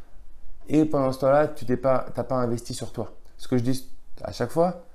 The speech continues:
si on investit sur nous, le retour sur investissement, il est juste monstrueux. Donc voilà, dans cette vidéo, je voulais juste te montrer et t'expliquer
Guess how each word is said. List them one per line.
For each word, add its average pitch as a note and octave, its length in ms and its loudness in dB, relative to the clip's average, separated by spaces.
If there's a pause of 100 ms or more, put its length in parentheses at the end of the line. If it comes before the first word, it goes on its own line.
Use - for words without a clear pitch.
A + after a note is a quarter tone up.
si - 240 -2
on B2+ 120 4
investit A#2 340 4
sur A2+ 180 0
nous, C3+ 160 4
le A#2+ 60 4
retour A2 280 2
sur - 100 0
investissement, G#2 380 0
il A2 160 2
est B2 200 4 (200)
juste C3+ 300 0 (840)
monstrueux. A#2 480 -2 (1080)
Donc D#3+ 100 2
voilà, F3 160 8
dans D#3+ 60 6
cette D#3 200 0
vidéo, F#3 420 4
je E3 60 4
voulais D#3+ 160 8
juste D#3 320 2 (160)
te - 80 -4
montrer D3 480 0
et - 60 0
t'expliquer C#3+ 540 0